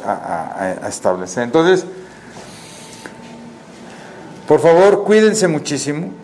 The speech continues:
Sigue un incremento importante. ¿Y por qué, por qué creemos que, que, que se están infectando más los niños,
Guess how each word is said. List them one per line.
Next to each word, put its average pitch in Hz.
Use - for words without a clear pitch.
Sigue 220
un 190
incremento 143
importante. 131
¿Y 175
por 190
qué, 254
por 214
qué 240
creemos 240
que, 180
que, -
que 151
se 139
están 185
infectando 160
más 156
los 147
niños, 131